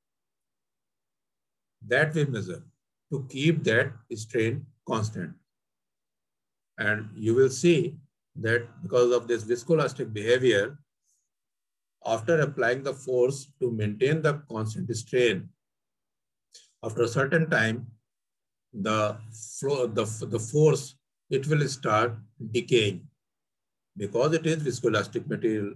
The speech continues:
And because of the elastic component, it will try to expand the dough piece.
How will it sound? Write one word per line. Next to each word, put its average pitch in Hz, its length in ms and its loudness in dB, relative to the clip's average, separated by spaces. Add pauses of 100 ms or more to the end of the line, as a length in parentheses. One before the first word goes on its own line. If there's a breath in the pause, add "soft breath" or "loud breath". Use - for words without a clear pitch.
(120)
And 101 160 -6
because 135 320 0
of 165 160 4
the 123 120 4
elastic 117 460 -2
component, 117 600 -2 (500)
it 135 200 -2
will 147 280 4 (1200)
try 151 240 6
to 170 440 0 (840)
expand 117 520 -2 (220)
the 113 160 -2
dough 107 240 2
piece. - 460 -8